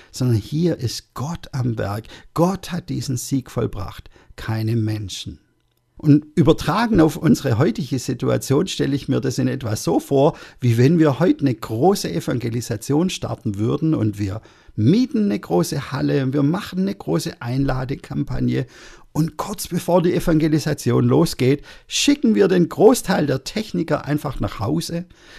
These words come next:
Einfach deshalb, damit wir am Ende gar nicht erst auf die Idee kommen können, dass die vielen Bekehrten ein Produkt sind von den coolen Videos und dem tollen Licht und dem genialen Sound,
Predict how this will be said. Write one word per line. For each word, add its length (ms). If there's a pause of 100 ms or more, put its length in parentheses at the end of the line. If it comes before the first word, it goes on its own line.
(140)
Einfach 340
deshalb, 580 (220)
damit 300
wir 100
am 100
Ende 380
gar 320
nicht 280
erst 200
auf 100
die 180
Idee 340
kommen 440
können, 480 (400)
dass 180
die 120
vielen 600
Bekehrten 680
ein 320
Produkt 560
sind 280
von 160
den 280
coolen 480
Videos 720 (400)
und 120
dem 200
tollen 400
Licht 480
und 100
dem 240
genialen 600
Sound, 640